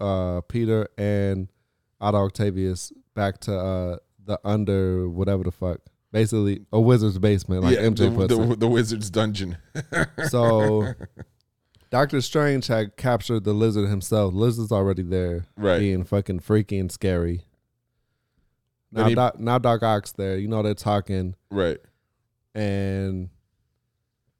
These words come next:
Speaker 1: he mentions that, you know, that can't be Osborn on the bridge 'cause that motherfucker's dead.
Speaker 2: Right.
Speaker 1: You know,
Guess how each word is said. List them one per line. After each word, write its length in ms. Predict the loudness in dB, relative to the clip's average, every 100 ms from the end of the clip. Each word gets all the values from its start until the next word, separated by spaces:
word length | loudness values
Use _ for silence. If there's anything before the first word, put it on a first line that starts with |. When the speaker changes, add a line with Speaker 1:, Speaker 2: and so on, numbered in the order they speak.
| _ _ _ _
Speaker 1:
he 120 | -2
mentions 440 | 0 0 0 -2 0
that, 280 | 0 0 -4 _ -8
you 120 | -2
know, 160 | 0 2
that 140 | 0
can't 180 | 0 2
be 140 | 2
Osborn 420 | 4 4 2 0 0
on 120 | 0
the 60 | -2
bridge 540 | -2 -2 -2 -6 -14
'cause 360 | -10 -8 -8 -6
that 160 | -2
motherfucker's 520 | 0 -2 -2 -4 -4
dead. 440 | -2 2 2 0 -6 -14 _
Speaker 2:
Right. 260 | -2 0 0 _
Speaker 1:
You 80 | -14
know, 260 | -6 -4 -4